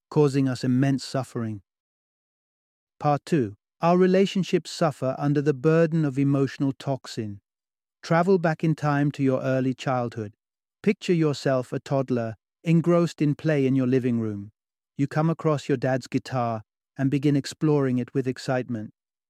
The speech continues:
Suddenly, your dad returns home from work, sees you with his guitar and gets angry, having had a rough day at the office. He even ends up punishing you.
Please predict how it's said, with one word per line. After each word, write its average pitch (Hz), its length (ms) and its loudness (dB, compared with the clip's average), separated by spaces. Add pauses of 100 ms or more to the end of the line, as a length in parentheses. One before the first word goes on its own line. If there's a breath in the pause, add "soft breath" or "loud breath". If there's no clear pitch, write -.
(160)
Suddenly, 151 540 2
your 147 220 2
dad 139 320 2
returns 143 420 0
home 139 200 0
from 156 220 -2
work, 123 380 -2 (260)
sees 151 340 2
you 147 120 4
with 143 140 2
his 139 120 0
guitar 131 500 0
and 131 120 2
gets 135 240 -2
angry, 117 420 -4 (480)
having 143 240 2
had 139 160 2
a 135 60 0
rough 143 320 -2
day 135 180 0
at 120 100 -4
the 135 120 -2
office. 120 500 -6 (400)
He 180 120 2
even 170 360 2
ends 151 320 0
up 147 160 0 (100)
punishing 151 480 0
you. 113 260 -4